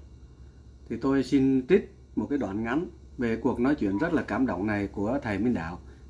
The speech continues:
Trước lúc tôi bàn sâu hơn, tôi nói về các cái vấn đề pháp lý khác.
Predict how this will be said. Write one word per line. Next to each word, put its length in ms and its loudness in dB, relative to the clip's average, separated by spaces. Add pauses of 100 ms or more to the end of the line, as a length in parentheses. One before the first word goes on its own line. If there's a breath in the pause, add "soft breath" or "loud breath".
Trước 340 2
lúc 220 4 (120)
tôi 200 6
bàn 320 4
sâu 240 4
hơn, 260 4 (480)
tôi 120 0
nói 240 4
về 160 2
các 160 0
cái 140 -2
vấn 160 2
đề 300 0 (240)
pháp 220 -2
lý 180 2
khác. 240 -2